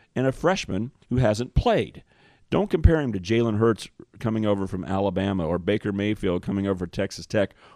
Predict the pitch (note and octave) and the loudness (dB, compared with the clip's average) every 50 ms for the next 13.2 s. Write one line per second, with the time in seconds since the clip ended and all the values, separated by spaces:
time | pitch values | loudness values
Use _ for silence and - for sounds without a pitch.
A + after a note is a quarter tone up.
0 | _ - A2+ A2+ - - - D3 D#3 D3 B2+ A#2 G#2+ G#2 A2 A2 G#2+ G2 F#2 E2+ | _ -4 -4 -2 -2 -2 -2 0 2 4 4 4 4 4 4 4 4 4 2 2
1 | E2+ - _ - - - - _ - - A2 A2 G#2+ G#2 G#2 G2+ G2+ - - - | 0 -4 _ -18 -20 -20 -20 _ -8 -4 -2 0 0 2 2 2 2 0 -4 -10
2 | - - - A2+ A2 G#2+ G2+ F#2+ E2 F2+ G#2 G2+ G2 F#2+ - G#2 G#2 G2 G2 G2 | -8 -2 0 0 2 2 2 0 0 0 0 -2 -2 -2 -2 -2 0 2 0 0
3 | - - F#2+ E2+ D2 - _ - - _ _ - - E2+ F2 F#2 G#2 G#2+ F2+ E2+ | -2 -4 -8 -8 -8 -10 _ -20 -20 _ _ -8 -8 -6 0 2 2 2 2 2
4 | G2+ G2+ G#2 - - G2+ F#2+ F#2+ - - G#2 G#2 G#2 G#2+ B2+ F3 - - - B3 | 0 0 0 -2 -2 -2 -2 0 0 0 0 0 0 2 0 -2 -4 -4 -8 -6
5 | G3+ - F2+ - - G#2+ A2 A#2+ A#2+ G#2 F2+ F2 F2 F2 A2+ B2 G#2 D#2+ D2+ F2 | -6 -6 -8 -6 -6 -4 -2 -2 -2 -2 -4 -4 -4 -2 0 -2 -2 -2 -8 -14
6 | _ - _ - - G2 G2 F#2 G2 F#2+ G2 F#2+ F2+ - - F2+ F2 E2 E2+ E2+ | _ -18 _ -6 -4 -4 -2 -2 -2 -4 -4 -4 -4 -4 -4 -6 -4 -4 -4 -4
7 | F2 E2+ F2 - - C#2 - _ _ _ _ _ _ _ - - - - F3+ G3+ | -4 -4 -6 -6 -10 -14 -16 _ _ _ _ _ _ _ -18 -16 -8 -4 -4 -2
8 | A3+ - A3 F#3+ C#3+ C#3 C#3 B2+ A2 B2+ B2+ A#2+ A2+ G#2+ G2 F#2 F#2 F2+ G#2+ A#2 | 2 4 4 4 6 4 4 4 4 4 4 4 4 2 2 0 -2 0 0 0
9 | B2+ B2 A#2 - - A#2 A#2 G#2 G2 - - A#2 A#2 A2+ A#2 A#2 A2 G#2 A#2 D3+ | 0 0 -2 -2 0 0 0 0 0 0 0 2 2 2 2 0 0 0 0 0
10 | E3 C#3 C#3 D#3 D#3+ B2+ C3+ D#3 D#3+ D#3 E3+ F#3 G3 F#3 - _ _ _ _ _ | 0 0 0 0 0 0 0 -2 0 0 0 0 0 -2 -4 _ _ _ _ _
11 | _ _ _ _ _ - - - D3+ D#3 C#3 B2+ - - C3+ C#3 B2+ B2 A2+ G#2+ | _ _ _ _ _ -6 0 4 4 4 4 6 6 8 8 8 6 4 0 2
12 | G2 G#2 F2 D2+ - - _ _ - - F2 E2 F#2 F#2 F#2 F#2+ F#2+ - - G2 | 2 2 2 0 -4 -12 _ _ -8 -6 -2 -2 -2 -2 -2 -4 -4 -4 -2 -2
13 | E2+ D2 E2+ - | -2 -2 -4 -8